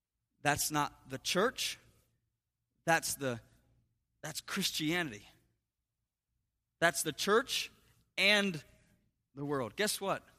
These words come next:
I've said it before. I'm not here to fight with other churches. I want to serve the Lord.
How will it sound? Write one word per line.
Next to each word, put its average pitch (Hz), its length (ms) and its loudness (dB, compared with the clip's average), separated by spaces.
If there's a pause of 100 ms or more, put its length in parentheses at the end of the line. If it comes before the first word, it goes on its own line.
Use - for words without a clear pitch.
(840)
I've 156 160 -6
said 180 200 2
it 151 60 -2
before. 156 360 -4
I'm 151 140 -2
not 175 140 0
here 170 160 -2
to 156 60 -4
fight 170 240 0
with 143 120 -6
other 156 180 -2
churches. 170 560 -6 (440)
I 147 60 -10
want 165 180 -4
to - 60 -2
serve 156 220 -2
the 160 80 -6
Lord. 160 320 -4